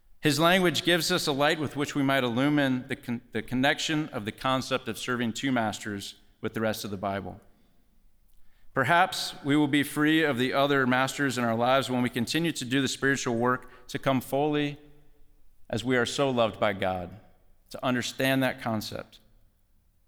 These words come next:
And I ask you, where have you experienced God where all else has fallen away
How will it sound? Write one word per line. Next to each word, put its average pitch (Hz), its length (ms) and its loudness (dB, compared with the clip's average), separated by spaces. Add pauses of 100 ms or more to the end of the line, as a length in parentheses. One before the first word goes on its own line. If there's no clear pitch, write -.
(240)
And 123 140 -2
I 131 40 4
ask 135 280 2
you, 131 200 0
where 139 260 0
have 165 140 -2
you 156 220 0
experienced 151 760 0
God 101 460 0 (760)
where 123 140 2
all 147 300 6
else 123 300 2
has 117 140 -2
fallen 123 360 2
away 113 420 2